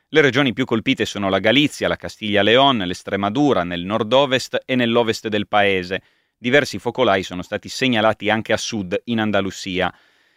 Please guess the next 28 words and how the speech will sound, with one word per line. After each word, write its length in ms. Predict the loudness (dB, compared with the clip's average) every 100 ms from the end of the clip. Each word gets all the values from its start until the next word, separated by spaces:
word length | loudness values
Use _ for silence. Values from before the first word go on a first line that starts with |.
| _
In 80 | _
questi 220 | -6 -2
giorni 320 | 4 4 4 -4
le 120 | -2
temperature 640 | -2 2 2 2 2 4
hanno 220 | 2 0
superato 560 | -6 -6 0 2 2 0
i 40 |
quarantacinque 680 | -2 0 0 -2 -4 -4 -2
gradi 300 | 2 2 2
in 80 | -4
tre 180 | 0 2
regioni 320 | 2 -2 -4
spagnole 640 | -4 -2 0 2 2 2
e 40 |
anche 280 | 2 0 -2
le 80 | -2
temperature 580 | -2 -2 -2 -2 0 0
medie 320 | 2 0 0
non 160 | -2 -6
sono 320 | -6 -4 -2
mai 360 | 0 0 0
state 440 | -2 0 0 0 -8
così 380 | -4 -2 2 4
alte, 420 | 4 2 -4 -2
almeno 460 | 0 0 -2 -4 -4
dal 180 | -4
millenovecentocinquanta. 1700 | -2 0 2 0 0 -2 -4 -4 -4 -2 -4 2 2 2 0 -2 -2